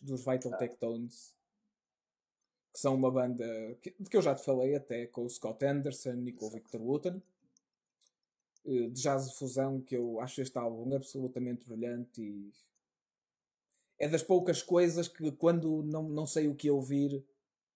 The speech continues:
Speaker 1: ouço isto.
Speaker 2: Pois. É excelente.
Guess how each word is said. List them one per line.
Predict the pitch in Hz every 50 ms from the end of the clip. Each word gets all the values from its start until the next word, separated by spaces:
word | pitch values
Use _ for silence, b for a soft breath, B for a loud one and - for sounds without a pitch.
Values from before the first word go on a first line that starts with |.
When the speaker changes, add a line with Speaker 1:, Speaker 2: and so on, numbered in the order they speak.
| _ _ _ _ _ _ _ _ -
Speaker 1:
ouço | 160 143 - - - 110
isto. | 98 - - - _ _ _ _ _ _
Speaker 2:
Pois. | - - - - _ _ _ _ _ _ _ _ _ _ _ - -
É | - - - 87
excelente. | - - - - - -